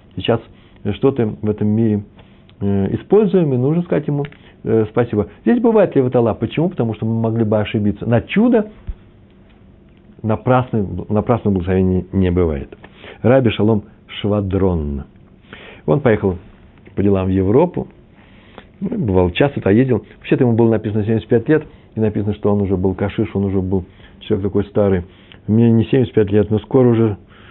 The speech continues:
приближаюсь к этому, как-то я не чувствую. Да, в семьдесят пять лет уже чувствуют люди слабость физическую. Ой-ой-ой, не о нас будет сказано.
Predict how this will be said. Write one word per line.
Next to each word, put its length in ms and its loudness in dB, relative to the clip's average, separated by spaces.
приближаюсь 480 2
к 60 -4
этому, 240 0
как-то 240 -2
я 200 0
не 200 -2
чувствую. 580 -4
Да, 440 -2
в 80 -12
семьдесят 200 -2
пять 160 -2
лет 140 0
уже 140 0
чувствуют 420 -6
люди 360 -4
слабость 300 -2
физическую. 600 -4
Ой-ой-ой, 380 6
не 100 4
о 60 2
нас 160 2
будет 180 0
сказано. 400 2